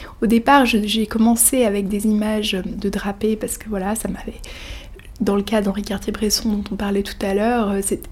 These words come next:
c'est, il y a une photographie, je pense qu'il y a une citation de, du drapé, du lit défait de Delacroix. Enfin, il y a vraiment une, une forme de relation à, à, à l'histoire de l'art, à notre culture visuelle, qui est réinterprétée par les photographes. Et puis finalement, à partir de ce motif du lit, on,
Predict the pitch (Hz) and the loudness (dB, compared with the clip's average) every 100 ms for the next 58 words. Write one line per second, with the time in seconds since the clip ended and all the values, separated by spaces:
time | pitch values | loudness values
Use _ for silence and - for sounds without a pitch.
0 | - - 202 202 - - - 214 185 226 | -8 -4 -4 -4 -6 -8 -2 0 6 8
1 | 226 208 196 208 208 202 262 - 220 220 | 8 6 0 0 -2 0 -2 0 -2 0
2 | 196 185 - 214 202 - 226 208 190 170 | 0 0 0 2 2 2 4 4 2 2
3 | 185 190 196 196 208 202 190 170 190 - | -2 0 -2 2 2 4 2 -2 -6 -6
4 | 196 196 202 196 202 208 202 185 180 175 | -2 0 0 4 4 4 0 0 0 0
5 | - - 226 233 - - - - - 196 | -2 2 2 2 -4 -6 -10 -10 -4 2
6 | 180 208 220 240 240 196 185 180 180 180 | 4 4 6 6 6 4 2 0 -2 -4
7 | 180 220 202 - 220 196 196 196 190 - | -2 0 0 2 0 2 2 2 0 -2
8 | - 214 208 190 - 180 170 202 202 190 | -2 0 0 -2 -2 -4 -2 0 -2 0
9 | 190 185 196 202 208 208 196 190 - 226 | -2 0 0 0 0 0 -2 -2 -4 -2
10 | 214 208 208 208 202 214 226 226 - 180 | -2 0 -2 2 2 4 4 2 0 -2
11 | 214 233 226 220 - 226 247 233 190 202 | 2 4 4 0 0 0 0 0 0 0
12 | 202 214 208 240 285 220 - 208 226 202 | -2 -2 0 0 0 -2 -2 -2 0 0
13 | 202 233 277 - - - - - 220 220 | 4 4 4 -2 -10 -10 -12 -2 0 0
14 | 214 - 240 220 - 214 214 226 202 196 | -2 2 2 2 2 0 2 -2 0 0
15 | 196 240 294 247 190 170 | 4 6 6 6 2 0